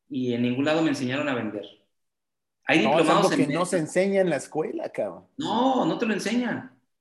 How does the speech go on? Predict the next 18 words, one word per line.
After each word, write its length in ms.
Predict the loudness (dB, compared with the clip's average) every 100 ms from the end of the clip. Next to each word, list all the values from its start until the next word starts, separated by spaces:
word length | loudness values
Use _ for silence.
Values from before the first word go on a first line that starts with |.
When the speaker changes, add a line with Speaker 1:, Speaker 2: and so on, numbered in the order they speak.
| _ _ _ _ _ _ _ _
Speaker 1:
Hay 140 | 2
diplomados 460 | 2 2 2 2 2
en 120 | 2
ventas, 340 | 2 2 -2
sí, 400 | -2 0 -2 -2 2
pero 320 | 2 2 0
¿quién 180 | 0 0
los 180 | -2
toma, 240 | -2 0 0
Lalo? 320 | 0 0 0
Los 180 | 0 2
que 100 | 2
ya 120 | 2
se 120 | 2
dedican 320 | 4 4 4 0
a 40 |
las 180 | -2 0
ventas. 720 | -2 -2 -6 -14 -20 -20 _